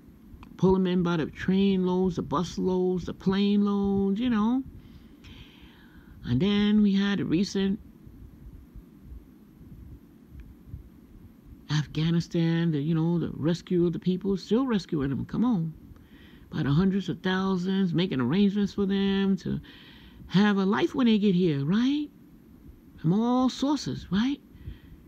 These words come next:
Schooling and the whole nine for their children, right? Now, the Haitian who's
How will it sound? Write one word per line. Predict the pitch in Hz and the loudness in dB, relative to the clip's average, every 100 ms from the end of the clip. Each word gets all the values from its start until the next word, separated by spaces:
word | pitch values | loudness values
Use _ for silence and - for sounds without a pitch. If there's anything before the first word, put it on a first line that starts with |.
| - - - - - | -20 -20 -20 -20 -20
Schooling | - 220 262 277 277 | -2 4 6 6 4
and | 247 196 | 4 4
the | |
whole | 220 277 277 | 4 4 2
nine | 294 311 247 | 4 4 4
for | 190 | 2
their | 175 | 2
children, | - 170 156 143 135 | 0 -2 -2 -4 -2
right? | 190 214 208 - - - - - - - - - - - - - | 0 0 -4 -10 -20 -20 -20 -20 -20 -20 -20 -20 -20 -20 -10 0
Now, | 403 392 269 269 285 - - - - - - - - - - - - - - - - - - - - - - - - - - - | 2 6 6 6 2 -2 -16 -20 -20 -20 -20 -20 -20 -20 -20 -20 -20 -20 -20 -20 -20 -20 -20 -20 -20 -20 -20 -20 -20 -20 -20 -4
the | 180 | 2
Haitian | 180 294 - - 214 | 4 4 2 4 4
who's | 180 196 185 | 6 4 2